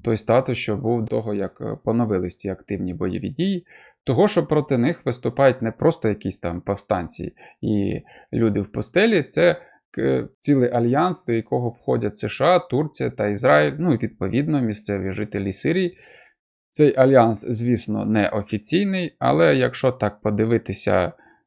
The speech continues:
поміж рядочків почитати інформацію, то стає зрозуміло, що всі дії, що відбуваються в Турції, ну, не просто так,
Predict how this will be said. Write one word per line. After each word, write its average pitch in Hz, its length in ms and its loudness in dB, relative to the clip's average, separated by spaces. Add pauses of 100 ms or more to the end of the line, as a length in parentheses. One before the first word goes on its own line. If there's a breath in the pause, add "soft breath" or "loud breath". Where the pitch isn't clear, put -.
(220)
поміж 117 300 4
рядочків 120 600 0
почитати 107 580 -4
інформацію, 151 640 -2
то 131 120 0
стає 127 380 0
зрозуміло, 117 760 0 (240 loud breath)
що - 160 -6
всі - 220 -2
дії, 117 300 0
що 104 160 -4
відбуваються 104 640 -4
в - 60 -14
Турції, 180 460 -2
ну, 170 240 -2
не 135 180 0
просто 131 440 -2
так, - 360 -10